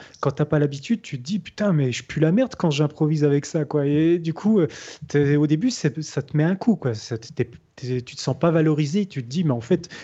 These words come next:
bah, un peu ce qu'on dit, je sais plus si c'est toi ou Seb qui disait ça tout à l'heure, mais voilà, te, tu te rends compte à quel niveau, en fait, euh, tu te dis, il y a plein de trucs encore que je sais pas et où je peux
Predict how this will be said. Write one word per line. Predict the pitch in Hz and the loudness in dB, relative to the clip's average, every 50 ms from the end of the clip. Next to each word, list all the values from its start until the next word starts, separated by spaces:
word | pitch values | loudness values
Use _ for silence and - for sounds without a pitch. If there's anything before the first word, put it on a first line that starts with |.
| - - | -8 -2
bah, | - 131 | 0 0
un | 135 135 | 0 0
peu | - 196 | 0 -2
ce | 180 - | -4 -4
qu'on | - - 156 | -4 -4 -4
dit, | 143 131 - | -4 -4 -2
je | - | -4
sais | 160 | -4
plus | - - | -4 -4
si | 156 - | -6 0
c'est | - 147 | 0 -2
toi | 151 - 165 151 | 0 2 2 2
ou | 151 147 | 2 2
Seb | - - 160 156 147 | 0 0 0 0 0
qui | - - 143 | -2 -8 -8
disait | 127 135 127 | -6 -8 -10
ça | 117 - - 131 | -8 -6 -6 -6
tout | 135 - 147 | -4 0 0
à | 156 | 2
l'heure, | 190 220 214 | 2 2 2
mais | 180 147 135 - - - - - - - | 0 -2 -2 -4 -12 -20 -20 -18 -8 -2
voilà, | 135 143 170 160 | 0 2 2 2
te, | - 139 127 123 117 - - - - | 2 0 -2 -2 -4 -8 -16 -20 -20
tu | - | -16
te | - - | -12 -4
rends | - 135 | -2 -2
compte | 127 - 180 160 - 156 | 0 2 0 2 2 2
à | 139 127 127 | 2 2 0
quel | 127 - 151 139 | -2 -2 -2 0
niveau, | 135 139 139 131 165 180 | 2 0 0 2 2 0
en | 170 | 0
fait, | 151 - 170 160 - - 131 | 0 0 0 -2 0 -2 -2
euh, | 123 120 120 | 0 0 -2
tu | 120 - - 120 | -4 -8 -16 -16
te | 127 131 | -14 -14
dis, | 139 139 143 160 | -10 -4 -2 2
il | 170 | 2
y | 160 | 2
a | - | 2
plein | - - 175 175 | 2 0 0 0
de | 165 156 | 0 0
trucs | - - - 190 - 156 | -2 -2 -2 -2 0 0
encore | 139 - 160 151 - | -2 -2 -2 -6 -2
que | - 143 | -2 -2
je | - - | -2 0
sais | - 139 131 | 0 -2 -2
pas | 135 - 175 190 190 180 | 0 0 0 2 2 2
et | 160 | 2
où | 147 139 131 131 131 135 | 2 2 0 -2 -2 -4
je | 127 120 | -4 -6
peux | - | -6